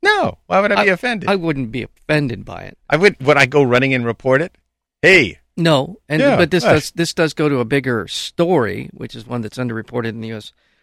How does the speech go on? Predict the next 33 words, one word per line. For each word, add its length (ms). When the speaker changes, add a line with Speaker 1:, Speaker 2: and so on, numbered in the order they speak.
Speaker 2:
press, 260
and 140
that 140
is 240
to 100
do 220
with 340
the 360
Christianizing 920
of 160
the 100
U 120
S 140
military. 480
Speaker 1:
Well, 140
you 180
have 340
to 80
be 280
extra 320
stupid 380
to 80
join 240
the 60
military 500
in 60
the 80
first 340
Speaker 2:
Well, 100
Speaker 1:
place. 60
Speaker 2:
then, 240
now 140
you're, 220